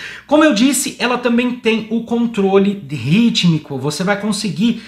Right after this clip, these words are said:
fazer com que ela acompanhe músicas ou filmes quando instaladas no ambiente, ou até mesmo a fala das pessoas, ó.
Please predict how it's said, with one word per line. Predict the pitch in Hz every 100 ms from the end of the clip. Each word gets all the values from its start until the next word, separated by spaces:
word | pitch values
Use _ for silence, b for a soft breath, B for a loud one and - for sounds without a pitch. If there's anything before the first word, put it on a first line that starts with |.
| B B B B
fazer | - 190 226
com | 233
que | 220
ela | 226 226
acompanhe | - 220 - 254 240 - 226 247 254 240
músicas | 208 220 233 196 226 233 226 - -
ou | 202 240
filmes | 226 - 202 233 220 160 -
quando | 170 170
instaladas | 185 180 175 175 175 180
no | 208
ambiente, | 208 220 190 156 - -
ou | 254
até | 269 269
mesmo | 202 190 208 156 -
a | 180 202
fala | - 196 190 196
das | 190 196
pessoas, | 240 - 185 151 117
ó. | 127 110 -